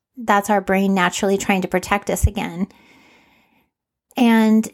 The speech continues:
the other motivation is the motivation to seek pleasure.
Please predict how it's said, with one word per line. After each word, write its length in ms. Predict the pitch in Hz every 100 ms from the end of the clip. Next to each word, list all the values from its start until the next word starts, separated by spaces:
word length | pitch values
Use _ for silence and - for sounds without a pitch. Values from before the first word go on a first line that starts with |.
| _ -
the 220 | 240 240
other 240 | 269 302
motivation 1000 | 262 214 196 185 180 - 185 185 208 220 -
is 560 | 233 208 202 190 - - -
the 140 | 226
motivation 680 | 220 220 214 208 208 214 202
to 240 | - 208
seek 340 | 196 220 202
pleasure. 640 | - - 220 214 - 170